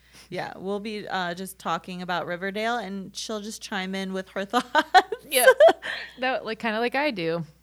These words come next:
Speaker 2: although I watched.
Speaker 1: Yeah. So, but, uh, let's wrap it up. Next week is going to be the flashback episode.
Speaker 2: I wonder if we can get our hands on one of those books,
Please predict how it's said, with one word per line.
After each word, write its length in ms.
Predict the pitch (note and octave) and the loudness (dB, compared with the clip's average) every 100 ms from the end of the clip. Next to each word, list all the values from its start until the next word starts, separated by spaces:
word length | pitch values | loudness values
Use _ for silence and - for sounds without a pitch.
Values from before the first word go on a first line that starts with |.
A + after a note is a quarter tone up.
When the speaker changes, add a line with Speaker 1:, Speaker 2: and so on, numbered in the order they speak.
| - | -10
Speaker 2:
although 200 | G3+ A3 | -4 0
I 80 | A3 | 0
watched. 640 | G#3 E4 F4+ - - - - _ - | 0 -4 -6 -12 -20 -20 -20 _ -6
Speaker 1:
Yeah. 320 | G#3+ - - - _ - - - - - | -4 -4 -6 -10 _ -20 -20 -20 -20 -6
So, 440 | D4+ C4+ C4 C4 B3 | 2 4 6 4 2
but, 380 | A3+ C4 B3+ A#3 | 4 4 4 2
uh, 460 | A#3 A#3 A3+ G#3+ - | 2 4 4 2 0
let's 200 | C4 - | -2 2
wrap 240 | D4+ D4+ | 2 2
it 80 | C#4 | 4
up. 220 | B3 B3+ | 6 4
Next 340 | A3+ A#3+ A#3+ - | 2 -2 -2 -8
week 340 | G3+ B3+ B3 | -6 -6 -4
is 100 | B3 | -6
going 220 | - A#3 A#3 | -2 -2 0
to 60 | |
be 80 | A3 | -2
the 120 | G3 | -4
flashback 640 | G3 G3+ G#3+ A3+ - E3 - | -4 4 6 6 4 2 2
episode. 580 | A3+ A#3 - A#3 G3+ - - | -6 -4 -4 -6 -6 -10 -2
Speaker 2:
I 80 | A#3 | 0
wonder 160 | C4+ G4 | 0 -2
if 80 | |
we 80 | A4 | -6
can 100 | G4+ | -4
get 140 | C4 G#3+ | -4 -4
our 80 | |
hands 280 | F3+ F#3 F#3 | -4 -6 -6
on 80 | E3 | -8
one 120 | D#3 | -8
of 80 | D3+ | -10
those 160 | C#3+ - | -12 -12
books, 640 | C3+ B2+ - - - | -10 -10 -12 -18 -18